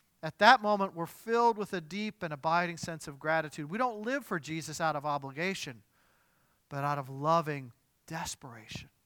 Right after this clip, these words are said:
That's what the casual Christian never knows.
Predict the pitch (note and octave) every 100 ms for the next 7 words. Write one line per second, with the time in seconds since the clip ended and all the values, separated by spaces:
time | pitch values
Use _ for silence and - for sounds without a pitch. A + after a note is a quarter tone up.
0 | _ _ _ _ _ _ _ C#3+ G#3+ -
1 | A3 - E3+ - - F#3 F#3 F3 E3+ D#3+
2 | - E3 - - D3 C3+ - _ _ C3
3 | B2+ B2 A#2+ A2 G2+ - -